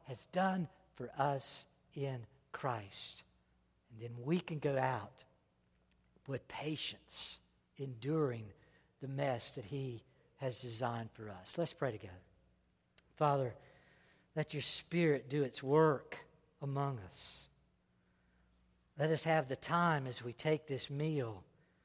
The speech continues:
to repent for not enduring without complaint. Forgive us, oh God, we're such impatient creatures.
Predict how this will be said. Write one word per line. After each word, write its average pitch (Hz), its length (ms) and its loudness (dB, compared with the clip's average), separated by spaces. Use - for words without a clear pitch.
to 160 140 -2
repent 131 720 -4
for 143 100 -4
not 165 280 6
enduring 151 680 4
without - 840 -2
complaint. 147 720 -4
Forgive 151 440 4
us, - 160 4
oh 175 240 2
God, 165 300 -2
we're 139 140 2
such - 600 2
impatient 185 800 0
creatures. - 920 0